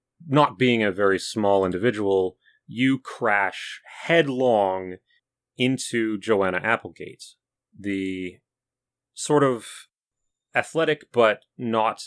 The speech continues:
any longer actively being athletic Greek girl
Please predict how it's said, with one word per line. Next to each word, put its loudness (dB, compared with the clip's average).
any -4
longer -2
actively -4
being -8
athletic -6
Greek 2
girl 4